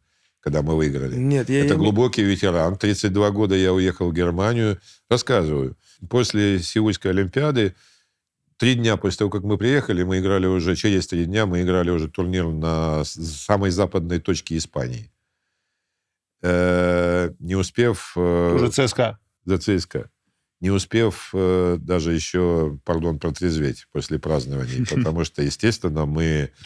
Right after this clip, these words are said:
Speaker 2: Праздновать-то
Speaker 1: мы
Speaker 2: не успели
Speaker 1: праздновали,
Speaker 2: еще. <laughs>
Speaker 1: шампанское лилось рекой, рекой, и, и все. Но сезон начался.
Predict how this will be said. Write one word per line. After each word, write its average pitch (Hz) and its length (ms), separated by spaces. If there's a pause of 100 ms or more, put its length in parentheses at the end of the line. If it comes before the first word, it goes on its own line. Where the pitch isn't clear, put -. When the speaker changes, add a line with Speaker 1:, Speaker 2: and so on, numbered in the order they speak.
Speaker 2:
Праздновать-то 135 540
Speaker 1:
мы 117 80
Speaker 2:
не 117 60
успели 117 420
Speaker 1:
праздновали, 113 40
Speaker 2:
еще. 98 420
<laughs> 170 100
Speaker 1:
шампанское 101 680
лилось 92 300
рекой, 95 420
рекой, 123 500
и, 95 360 (140)
и - 20
все. 80 240
Но 87 640 (320)
сезон 127 360
начался. 87 540